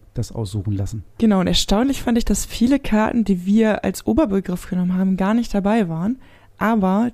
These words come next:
Speaker 2: diese Unterbegriffe, denen wir unseren Oberbegriffen zugeordnet haben, schon irgendwo dabei waren.
Speaker 1: Ja, das, ähm, das ist auf jeden Fall auffällig gewesen. Also die wichtigen Sachen waren schon irgendwie dabei, aber es waren so ein paar Sachen dabei,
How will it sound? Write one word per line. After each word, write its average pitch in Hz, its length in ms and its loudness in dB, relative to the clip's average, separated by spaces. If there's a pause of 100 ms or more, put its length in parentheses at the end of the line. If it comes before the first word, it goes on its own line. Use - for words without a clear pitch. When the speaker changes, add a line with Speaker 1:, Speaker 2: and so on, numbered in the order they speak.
Speaker 2:
diese 175 520 0
Unterbegriffe, 196 760 2
denen 196 240 4
wir 185 160 0
unseren 180 560 -2
Oberbegriffen 180 840 -4
zugeordnet 175 800 -2
haben, 175 320 0 (300)
schon 226 440 2
irgendwo 160 380 -2
dabei 165 340 -4
waren. 175 180 -6 (380)
Speaker 1:
Ja, 113 300 -2 (140)
das, - 320 -6
ähm, 131 360 0
das 139 180 0
ist 135 160 -4
auf 156 260 -6
jeden 147 200 2
Fall 131 180 0
auffällig 147 480 -2
gewesen. 147 340 2
Also 135 220 2 (300)
die 131 140 4
wichtigen 170 360 0
Sachen 156 320 2
waren 139 200 2
schon 139 200 0
irgendwie 131 260 0
dabei, 117 500 -2
aber 143 140 0
es 123 120 0
waren 139 140 4
so 139 80 2
ein 127 60 0
paar 147 200 2
Sachen 156 240 -4
dabei, 139 400 0